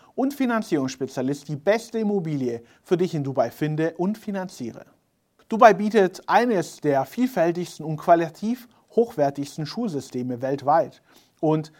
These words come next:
das hat einen entscheidenden Grund. Während in Deutschland der Großteil der Schüler eine staatliche Schule besucht, ist Bildung in Dubai fast ausschließlich privat organisiert. Staatliche Schulen stehen primär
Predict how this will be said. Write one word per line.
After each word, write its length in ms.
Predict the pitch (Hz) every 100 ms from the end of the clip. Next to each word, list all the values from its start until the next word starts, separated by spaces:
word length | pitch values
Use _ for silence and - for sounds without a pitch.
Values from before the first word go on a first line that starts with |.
| _
das 260 | 185 196 196
hat 200 | 196 196
einen 200 | 151 139
entscheidenden 580 | 139 - 131 135 131
Grund. 400 | 131 160 131 - _ _ _ -
Während 240 | - 190 202
in 140 | 170
Deutschland 580 | 175 214 131 170 151 151
der 160 | 139 135
Großteil 560 | 151 254 294 170 147
der 140 | 135 135
Schüler 460 | - 175 185 196 - - -
eine 320 | 139 147 147
staatliche 560 | 139 - 185 226 190 156
Schule 340 | - 240 220
besucht, 460 | 131 120 156 202 _ - _
ist 280 | 185 - 170
Bildung 360 | 240 254 220
in 100 | 160
Dubai 380 | 147 160 160 180 - _
fast 460 | - 196 220 - -
ausschließlich 680 | 190 220 139 127 - 131
privat 400 | - 156 156 196
organisiert. 800 | 170 120 110 90 - - - _ _ _ _
Staatliche 540 | - - 156 165 160 151
Schulen 460 | - 190 226 240 233 -
stehen 380 | - - 180 170
primär 640 | - 165 156 180 208 208